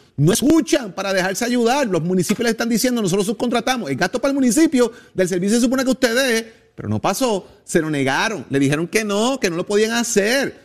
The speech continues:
Recuerden que aquí lo habíamos discutido, llamamos a alcaldes que estaban diciendo que ellos estaban subcontratando brigadas de desganche,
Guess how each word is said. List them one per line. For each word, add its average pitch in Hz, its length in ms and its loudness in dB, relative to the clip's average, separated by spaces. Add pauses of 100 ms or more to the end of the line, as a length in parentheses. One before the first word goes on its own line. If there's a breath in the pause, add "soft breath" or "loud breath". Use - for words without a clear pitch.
Recuerden 220 840 0 (180)
que 185 80 0
aquí 175 160 -2
lo 208 60 2
habíamos 233 240 0
discutido, 240 500 2
llamamos 214 400 0
a 254 40 2
alcaldes 247 500 -2
que - 80 -2
estaban 220 240 -2
diciendo 247 280 0
que 233 60 -2
ellos 233 140 4
estaban 240 260 0
subcontratando 233 720 -2
brigadas 220 320 2
de 233 80 -2
desganche, 233 680 0